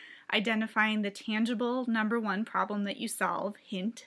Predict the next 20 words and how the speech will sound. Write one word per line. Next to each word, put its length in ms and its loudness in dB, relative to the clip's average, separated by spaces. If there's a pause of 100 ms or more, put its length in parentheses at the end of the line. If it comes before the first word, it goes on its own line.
(120)
this 240 -8
is 140 -2
what 160 -2
people 340 -6
actually 480 -4
pay 220 -4
for, 360 -6 (440)
identifying 760 6
your 320 4
ideal 360 4
client 480 2
and 160 -2
working 320 -2
through 260 -4
any 220 -4
resistance 760 -2
that 120 -8
you 100 -6
have 400 4
around, 720 0